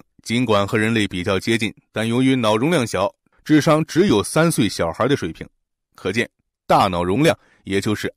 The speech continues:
氨基酸含量，决定了人的智力和记忆力的高低。因此，补脑、健脑、提高记忆的关键，需要全面补充氨基酸。科学家研究发现，我们大脑中的记忆素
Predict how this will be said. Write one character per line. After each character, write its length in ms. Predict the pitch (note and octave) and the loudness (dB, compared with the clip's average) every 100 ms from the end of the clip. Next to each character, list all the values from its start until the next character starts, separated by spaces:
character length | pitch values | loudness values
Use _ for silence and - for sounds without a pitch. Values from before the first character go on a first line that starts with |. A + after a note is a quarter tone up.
| - | 0
氨 220 | D3+ F3 | 0 2
基 160 | F3+ E3+ | 0 0
酸 240 | G3 F#3+ | 2 0
含 160 | F#2 F2 | 0 -6
量， 140 | - _ _ | -10 _ _
决 180 | - G#3+ | -2 0
定 180 | A3+ F#3+ | 4 6
了 120 | B2 | 6
人 180 | B2 F#3 | 4 2
的 80 | F3 | 0
智 220 | - G3+ | 0 0
力 200 | G#2+ - | 0 -4
和 180 | - A2 | -4 -6
记 320 | - - D#3 | -4 -2 0
忆 40 | G#2 | 0
力 120 | G2 | -2
的 100 | F2+ - | -4 0
高 160 | A#2 | 0
低。 220 | B2 D3 - _ _ _ _ _ - | 2 -2 -6 _ _ _ _ _ -2
因 160 | C#3 | -2
此， 240 | C3+ G2 - _ | -2 -8 -10 _
补 240 | A#2+ F#3+ G#3+ | -2 2 2
脑、 240 | G#2+ - _ _ | 0 -4 _ _
健 300 | - G#3 F#2+ | -2 -2 -2
脑、 100 | D#2+ - _ _ _ | -6 -12 _ _ _
提 260 | - F#3 | -10 -6
高 220 | G#3 G#3 G#3 | 2 4 4
记 220 | - D3 | 2 -2
忆 40 | |
的 120 | A#2 | -2
关 260 | G#2 F3+ G3+ | 0 0 0
键， 180 | D3 - _ _ _ | -2 -4 _ _ _
需 200 | - C3 | -2 2
要 180 | A#2+ F2+ | 2 0
全 500 | - - A2 A#2 G3+ | -10 -8 -2 0 2
面 260 | A3 G#2 | 2 0
补 180 | - E2 | -4 -12
充 200 | - A2+ - | -10 -10 -4
氨 180 | A#2 C3 | -4 -2
基 140 | B2+ | -2
酸。 180 | C#3+ C#3+ _ _ _ _ _ | 0 -2 _ _ _ _ _
科 180 | - G3+ | 4 6
学 160 | G#3 | 6
家 160 | G3+ G3+ | 6 6
研 180 | F3+ F#3+ | 6 4
究 160 | F#3 | 4
发 160 | F3+ F#3 | 6 4
现， 200 | F3 - _ | 4 -2 _
我 160 | C3 D3+ | 2 4
们 160 | F#3 | 4
大 180 | F#3+ F3 | 4 4
脑 160 | B2 B2 | 4 2
中 160 | D#3 | 2
的 220 | C#3+ A#2+ | 4 4
记 240 | A#2 F3+ E3+ | 2 -2 0
忆 80 | E3 | 0
素 240 | F#3 | 0